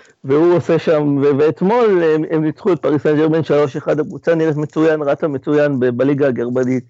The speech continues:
אז זה לא נכון שפיטורי מאמן, אה,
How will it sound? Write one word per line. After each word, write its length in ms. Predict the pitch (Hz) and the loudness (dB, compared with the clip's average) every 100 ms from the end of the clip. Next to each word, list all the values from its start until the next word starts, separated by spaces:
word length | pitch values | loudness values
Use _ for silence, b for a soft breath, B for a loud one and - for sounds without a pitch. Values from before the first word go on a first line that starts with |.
| b b b | b b b
אז 100 | 135 | -4
זה 80 | 127 | 0
לא 100 | 156 | 2
נכון 360 | 269 226 214 233 | 0 -2 0 0
שפיטורי 1400 | 196 175 151 143 139 135 139 - _ _ 151 139 151 165 | 0 0 2 2 2 0 -4 -10 _ _ -8 -2 2 2
מאמן, 840 | 196 185 143 143 160 190 196 175 | 2 2 0 0 0 0 0 -2
אה, 40 | 151 | -2